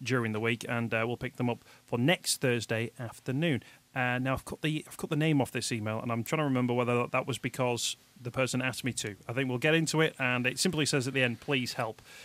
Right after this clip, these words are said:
It says, uh, "Dear City Talk, I was made,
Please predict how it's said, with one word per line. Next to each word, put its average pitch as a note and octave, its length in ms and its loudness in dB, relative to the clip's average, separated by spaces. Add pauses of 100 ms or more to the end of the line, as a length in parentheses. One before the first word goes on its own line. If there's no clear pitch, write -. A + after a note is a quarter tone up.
(140)
It C#3 240 -2
says, C3+ 300 2
uh, D3+ 280 0
"Dear - 140 4
City C#3+ 260 2
Talk, A2 300 -4 (640)
I F#3 80 6
was F#3 160 6
made, G#3 340 4